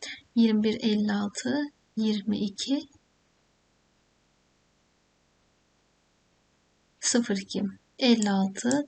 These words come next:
dört burada var, iki de burada var. Altı hafta sonra da Ay Venüs'e vuracak. Ay kim? Anne. Şimdilik. Bakalım Ay hangi ev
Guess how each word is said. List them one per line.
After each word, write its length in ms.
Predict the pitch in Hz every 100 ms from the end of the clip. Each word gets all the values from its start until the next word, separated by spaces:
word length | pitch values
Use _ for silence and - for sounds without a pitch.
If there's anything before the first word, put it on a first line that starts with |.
| -
dört 340 | 208 202 196 214
burada 320 | 196 185 190
var, 180 | 196 -
iki 260 | 233 220
de 140 | 202 196
burada 300 | 202 196 202
var. 220 | 240 294 - - - - - - 226
Altı 340 | 220 220 240
hafta 440 | 214 208 - 202
sonra 520 | 196 - 233 202 196 196
da 180 | 269 285 _ _ - -
Ay 300 | 294 226 269
Venüs'e 360 | 262 247 247 262
vuracak. 400 | 240 214 196 202 -
Ay 260 | 240 240
kim? 200 | - 262 277
Anne. 440 | - 254 262 240 202 - - - _ _ _ _
Şimdilik. 640 | - 208 196 202 196 - - _ _ _ _ _ - - - - - _ - - - - - - - - 240
Bakalım 420 | 208 - 202 240
Ay 240 | 233 220 233
hangi 460 | 233 233 240 214
ev 160 | 202